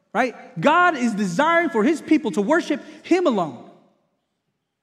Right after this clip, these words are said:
But he also doesn't want them to miss the fact that he's telling them, he's instructing them,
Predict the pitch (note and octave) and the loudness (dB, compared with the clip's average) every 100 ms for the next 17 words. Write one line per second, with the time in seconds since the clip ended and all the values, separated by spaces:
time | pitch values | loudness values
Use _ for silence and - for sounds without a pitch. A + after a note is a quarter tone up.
0 | _ _ _ _ _ _ - G3 C4+ D4 | _ _ _ _ _ _ -6 -2 -2 -2
1 | B3+ G#3 G#3+ G3+ G3 G3 F3+ F3+ F#3 F#3 | -4 -2 -4 -6 -6 -6 -6 -6 -8 -10
2 | - A#3+ F#3 D3+ - _ _ _ _ D#3+ | -10 -6 -6 -8 -16 _ _ _ _ -8
3 | F#3 A#3 - B3+ G#3 D#3 D3 D3+ F#3 F3 | -6 -6 -6 -4 -4 -6 -8 -10 -10 -12
4 | - - D4 D4 F3+ D#3 C#3+ | -8 -4 -4 -6 -10 -8 -10